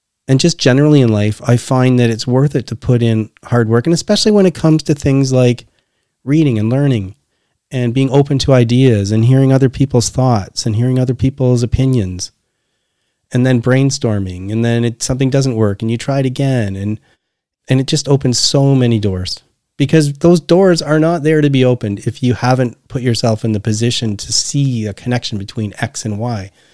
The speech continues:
For example, if you didn't read about X or Y. <laughs> So anyway, I just was having a really nice feeling today, enjoying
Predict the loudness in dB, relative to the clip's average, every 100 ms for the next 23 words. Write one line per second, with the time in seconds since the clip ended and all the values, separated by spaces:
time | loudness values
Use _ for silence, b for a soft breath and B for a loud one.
0 | b b b -10 -6 -4 -4 -4 -4 -2
1 | -2 0 0 2 0 -2 -6 -6 -4 -4
2 | -4 -6 -12 -10 -8 -6 -6 -4 -2 -2
3 | -6 b b b b b 0 2 2 0
4 | -2 _ b b b -4 0 2 2 2
5 | 2 2 2 2 0 0 0 0 0 -2
6 | -2 0 0 0 2 2 0